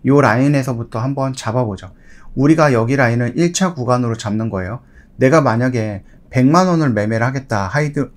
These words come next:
이 하이브를 가지고 백만 원어치 매매를 하겠다라고 하면은 여기 라인 구간에서 어떻게 됩니까? 오십만 원어치 분할로다가 매수를 해도 상관은 없습니다. 물론 내가 여기서 백만 원어치 다 해도 나쁘진 않겠지만,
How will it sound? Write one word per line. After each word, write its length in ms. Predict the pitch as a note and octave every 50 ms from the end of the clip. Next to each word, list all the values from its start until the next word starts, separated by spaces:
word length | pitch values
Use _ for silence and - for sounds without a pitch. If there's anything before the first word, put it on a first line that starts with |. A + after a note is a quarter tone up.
| -
이 220 | - G#2 G#2 G2+ G#2
하이브를 420 | G#2 D3 E3+ F3 E3 D#3+ D3+ D3 C3
가지고 380 | - G#2 F#2+ G#2+ G#2 A2 -
백만 340 | - A2+ A2 A2+ C3+ D3 D3
원어치 400 | D3 C#3+ C3+ B2+ A#2 - - G2+
매매를 320 | F#2+ G2 G2 G#2 G#2 A2+
하겠다라고 460 | A#2+ B2+ B2+ B2+ B2+ A#2+ A#2 A2 G#2+ G2+
하면은 340 | F#2+ G2 A2+ B2+ B2 G#2+ - - _ - - _ _ _ - B2+
여기 260 | B2+ B2 B2 D#3+ E3
라인 240 | D3 B2 B2+ B2 A2+
구간에서 400 | - A2+ A2 A#2 A2+ A2 G#2+ F#2+
어떻게 300 | F#2+ G2 - G#2+ A2+ G2+
됩니까? 480 | G2+ F#2+ F#2 F#2+ G2 - A#2+ B2+ B2+ _ _ _ _ _ _ -
오십만 500 | A#2+ B2 B2+ - D#3+ D#3+ D#3 D3 C#3 C3+
원어치 380 | C3 B2 A2+ A2+ - - - -
분할로다가 680 | - - A#2 A2+ B2 C3+ D3+ D3+ C#3+ C3+ C#3 B2+ B2+ A#2+
매수를 400 | G2 G#2 G2+ F#2+ - A#2+ A2 A2+
해도 220 | A#2 A#2+ A#2 A#2
상관은 400 | A#2 - D#3 D#3+ D#3 D#3 D#3 D3+ B2+ G2
없습니다. 500 | E2+ - - - F#2 F2+ F2+ F2+ - - _ _ _ _
물론 400 | - A#2 B2+ B2+ C3+ C3+ B2+ - - - - - - _ -
내가 240 | - C3 C#3 D3+ D3
여기서 280 | B2 A2+ B2 B2+ B2
백만 360 | - A#2+ A2+ A#2+ C3+ C#3+ C#3
원어치 380 | C#3 C3+ C3 B2+ B2+ - - -
다 160 | - A2 G#2+
해도 360 | A2+ B2 B2 C3 D3+ D#3+ D#3 - - - - - -
나쁘진 420 | - B2 - - - D#3 D#3 E3+ D#3
않겠지만, 580 | A2 G#2 G2 - F#2+ - A2 B2 B2 A2 F#2+